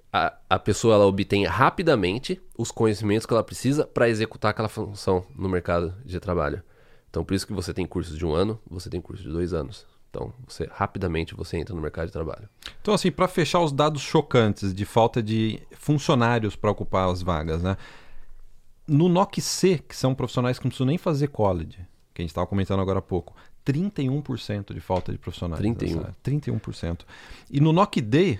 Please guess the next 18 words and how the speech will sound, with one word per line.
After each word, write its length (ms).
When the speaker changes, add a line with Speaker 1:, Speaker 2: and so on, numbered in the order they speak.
Speaker 2:
que 180
é 80
um, 240
é 120
um 100
tipo 240
de 80
trabalho 460
que 100
exige 280
só 280
a 100
experiência 760
da, 420
da 160
prática, 720
Speaker 1:
No, 80
é. 160